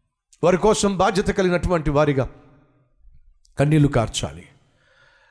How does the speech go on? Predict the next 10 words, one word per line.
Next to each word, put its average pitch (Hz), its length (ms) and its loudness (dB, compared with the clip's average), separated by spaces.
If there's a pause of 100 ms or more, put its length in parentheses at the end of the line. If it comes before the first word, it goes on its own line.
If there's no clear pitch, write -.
(220)
అది 123 160 -2
అత్యవసరం. 131 760 0 (720)
సైతాను 208 540 0
పన్నాగం 180 440 2
ఏంటో 151 120 -4
తెలుసా? 147 260 -2
ఇంటికి 156 280 -6
ఒకడు 139 160 -2
వెళ్తే 139 220 -4 (120)
చాలు, 92 260 -10